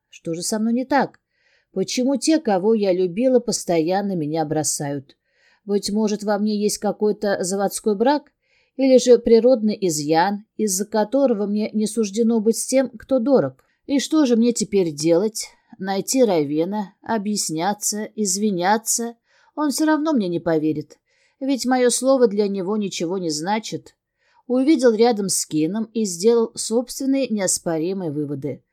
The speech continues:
Наверное, опять вспомнил злополучное красное платье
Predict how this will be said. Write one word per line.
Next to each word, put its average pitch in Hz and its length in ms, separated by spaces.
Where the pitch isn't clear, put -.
Наверное, 277 520
опять 262 320
вспомнил 226 500
злополучное 190 840
красное 185 520
платье 170 640